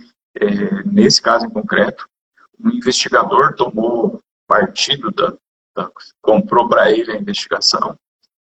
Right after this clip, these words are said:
e aí acabou criando as conclusões próprias dele sem, sem a, a devida investigação. É porque a resposta pra sociedade, ela deve vir. Mas tudo tem que ter o seu tempo, né? Até os,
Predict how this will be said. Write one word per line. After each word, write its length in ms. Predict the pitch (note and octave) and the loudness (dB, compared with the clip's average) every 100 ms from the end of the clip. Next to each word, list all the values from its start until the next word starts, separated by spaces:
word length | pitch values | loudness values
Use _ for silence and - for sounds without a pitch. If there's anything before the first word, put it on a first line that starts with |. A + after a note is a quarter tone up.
| _ | _
e 140 | - | 0
aí 800 | G#2+ G#2 G#2+ B2 C#3 D3+ D3 - - _ _ - | 2 2 -2 -6 -6 -6 -6 -10 -14 _ _ -8
acabou 420 | A#2 A#2 A#2+ - | -2 -2 -2 -2
criando 380 | B2 B2 C3+ C#3+ | -2 0 2 2
as 100 | - | 0
conclusões 520 | C3 B2+ A2 C3 - | -2 -4 -2 -2 0
próprias 440 | C3+ C3+ - D3 | 0 0 0 -2
dele 260 | G#2 B2+ C#3+ | -2 -2 -2
sem, 520 | - A#2 D3+ D3+ - _ | -4 -6 -12 -14 -16 _
sem 240 | - B2 D#3 C#3 | -8 -8 -6 -4
a, 340 | A2 G2+ G#2 - _ _ _ _ _ - | -2 -2 -6 -10 _ _ _ _ _ 0
a 220 | G#3 G#3 | 2 2
devida 380 | A2 A2 A2+ B2 | 2 0 0 0
investigação. 840 | A2+ G#2+ - G#2 - A2+ B2+ - _ _ _ _ _ _ C#3+ | 2 2 0 0 0 -2 -4 -10 _ _ _ _ _ _ -4
É 60 | |
porque 300 | C#3+ E3+ - | -2 0 2
a 140 | F#3 E3+ | 0 4
resposta 500 | E3 - D#3 E3 - | 2 4 0 0 -2
pra 140 | D#3 | -2
sociedade, 460 | - D3 C3+ B2+ C3+ | -2 -2 -2 0 2
ela 140 | D3 | 0
deve 300 | C#3+ D3 D3 | 0 -2 -2
vir. 300 | A2 C3 - _ _ _ _ _ _ _ _ _ _ | -6 -6 -6 _ _ _ _ _ _ _ _ _ _
Mas 280 | G2+ A#2 - | -2 0 -2
tudo 220 | D3+ - | -4 -4
tem 160 | C#3+ - | -4 -4
que 120 | - - | -8 -6
ter 120 | A#2 | -4
o 60 | |
seu 340 | - - - D3 | -2 -2 -2 -2
tempo, 440 | - A2+ A2 A2 | 2 2 2 0
né? 160 | G2+ B2+ | 2 2
Até 220 | C#3+ B2+ | 0 -2
os, 260 | D3+ - | -2 -6